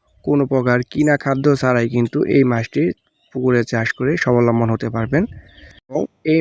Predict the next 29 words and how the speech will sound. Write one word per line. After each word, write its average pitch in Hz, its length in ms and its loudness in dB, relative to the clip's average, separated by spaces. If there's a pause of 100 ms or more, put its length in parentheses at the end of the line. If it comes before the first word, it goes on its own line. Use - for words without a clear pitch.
মাছটিকে 120 440 -2 (140)
আপনি 127 240 -4 (540)
বাজারজাত 127 480 2 (100)
করতে 127 280 -4
পারবেন। 113 240 -2 (140)
আড়াই 139 240 2
থেকে 120 160 -4 (120)
তিন 165 140 -2 (100)
মাসের 147 280 0
মধ্যে 113 280 -2 (240)
এক 143 60 -8 (120)
কেজি 147 220 -2 (100)
প্লাস 113 220 -4 (100)
ওজন 131 260 2
কিন্তু 123 240 -6 (240)
আপনি 127 240 -6
আনতে 120 260 -2
পারবেন। 113 280 0 (580)
So - 160 0 (140)
গাইস, 143 200 4 (120)
আমরা 147 180 2
আরেকটা 151 340 2
কথা 151 220 2
জেনে 139 260 4
রাখি 127 200 0 (160)
যে 135 80 4 (140)
এই 135 160 4
বড় 147 220 6
সাইজের 123 260 0